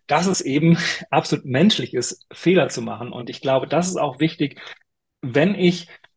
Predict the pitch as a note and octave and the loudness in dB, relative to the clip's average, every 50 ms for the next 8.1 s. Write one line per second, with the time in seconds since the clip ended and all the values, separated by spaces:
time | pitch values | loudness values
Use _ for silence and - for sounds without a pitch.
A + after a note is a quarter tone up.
0 | _ _ _ _ _ _ _ - C3+ C3+ C3 B2+ B2+ B2+ A#2+ C3 B2+ B2 - - | _ _ _ _ _ _ _ -2 0 0 0 0 -2 -4 -6 -6 -6 -6 -4 0
1 | - E3 F#3+ F#3 D#3+ D3 C#3+ C#3+ C#3+ - - - - - C#3+ A#2+ C3 C#3+ D#3+ D#3 | 2 4 4 4 2 2 0 -2 -2 -4 -8 -14 -12 -10 -4 0 2 2 2 2
2 | - A#2 A2+ A2+ - - - _ _ _ _ _ _ _ _ - B2 A#2 C#3+ D#3 | 2 2 0 0 -2 -4 -10 _ _ _ _ _ _ _ _ -18 -8 -2 0 0
3 | E3 E3 - D3 D3+ D3 - - - _ _ _ - - B2 C3+ C3+ C#3 C#3+ C#3 | 0 0 -2 -4 -4 -4 -6 -12 -18 _ _ _ -10 -6 -2 -2 -2 0 0 0
4 | C#3 C3+ C3+ C3 C3 C3 - - - - _ _ _ _ _ _ _ _ - A#2+ | 0 0 0 0 -2 -4 -6 -12 -18 -20 _ _ _ _ _ _ _ _ -14 -12
5 | A#2 A#2 - - - A2+ - B2+ A#2 C#3 D#3 D#3 C#3+ C#3 C#3 C#3+ E3 F#3+ F#3 - | -12 -12 -14 -16 -18 -16 -10 -4 0 2 2 2 2 0 0 2 2 2 0 -2
6 | - - B2+ A2 A2 - - - - - _ _ _ _ _ _ - C3 C3 B2+ | -6 -6 -4 -4 -4 -6 -10 -18 -20 -20 _ _ _ _ _ _ -4 -4 -2 -2
7 | - D3+ D#3 D3 D#3 D#3 - - C#3+ C#3 B2+ A#2 E3 G3+ A3+ F#3+ B2 G#2+ A2 D3 | -2 -2 0 0 0 -2 -4 -4 -6 -6 -4 -2 0 2 2 2 0 0 -4 -12
8 | - | -18